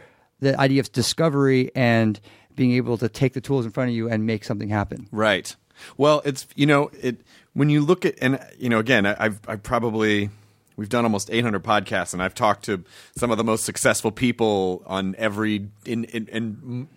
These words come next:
Speaker 2: so many different facets of the world, not just entertainment, but, uh, bu-, business too, and technology. And, and we j-, like, just yesterday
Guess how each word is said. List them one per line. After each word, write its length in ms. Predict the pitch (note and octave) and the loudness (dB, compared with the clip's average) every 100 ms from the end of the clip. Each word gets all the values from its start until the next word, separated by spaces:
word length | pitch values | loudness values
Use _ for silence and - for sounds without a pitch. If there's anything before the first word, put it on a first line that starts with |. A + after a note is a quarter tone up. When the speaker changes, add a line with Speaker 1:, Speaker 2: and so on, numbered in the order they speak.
| - | -10
Speaker 2:
so 320 | - - C3 | -2 2 2
many 220 | B2+ A#2+ | 2 0
different 360 | G#2 A#2 A2 G2+ | -2 -2 -4 -6
facets 480 | - G2+ - A2 A2+ | -2 -2 -2 -8 -8
of 160 | F#2 | -4
the 80 | G2 | 0
world, 380 | G2 G#2 F#2+ E2+ | 2 4 4 0
not 180 | G2+ G#2+ | -2 -4
just 140 | G2 | -6
entertainment, 480 | F2+ F2 B2 A#2 G2+ | -12 -10 -8 -8 -8
but, 160 | G2 E2+ - - - - _ _ | -8 -8 -14 -20 -20 -20 _ _
uh, 340 | G2 G2 F#2+ F#2 | 0 2 2 0
bu-, 180 | G2+ A2+ | 2 0
business 440 | G#2 A#2 G#2+ G2+ | 4 2 2 -2
too, 240 | - B2+ A#2 | 0 0 2
and 100 | G#2 | -2
technology. 680 | G#2+ A2 A2 A#2+ A#2 G2+ F#2+ | -6 -4 -2 0 0 2 4
And, 160 | F2 - - - - | 2 -2 -10 -18 -4
and 760 | G#2+ G2 F#2 D#2+ D2 F2+ A2 | 0 0 -2 -8 -14 -12 -8
we 80 | B2 A2 | -8 -8
j-, 200 | C3 F3+ C#3+ E3+ | -14 -16 -14 -2
like, 340 | C#3+ C3 A#2+ | 2 2 2
just 340 | G#2+ A2 D3+ - | -4 2 2 0
yesterday 680 | B2+ D#3 - B2 G#2+ G2+ | 0 2 2 2 4 4